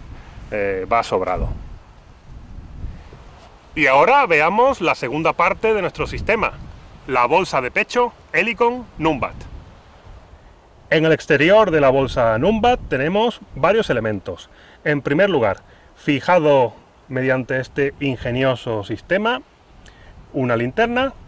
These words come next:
la Olight Perun. Es una linterna que hemos usado en muchas rutas urbex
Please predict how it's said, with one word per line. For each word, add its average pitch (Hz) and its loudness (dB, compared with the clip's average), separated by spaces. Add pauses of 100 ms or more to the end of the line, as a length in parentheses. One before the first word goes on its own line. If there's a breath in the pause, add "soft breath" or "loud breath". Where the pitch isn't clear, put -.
(200)
la 113 4
Olight 120 2 (140)
Perun. 254 0 (560 soft breath)
Es 143 -4
una 123 0
linterna 190 0 (220)
que - -4
hemos 143 -2
usado 165 2
en 160 -2
muchas 139 -2
rutas 120 -2
urbex 175 -2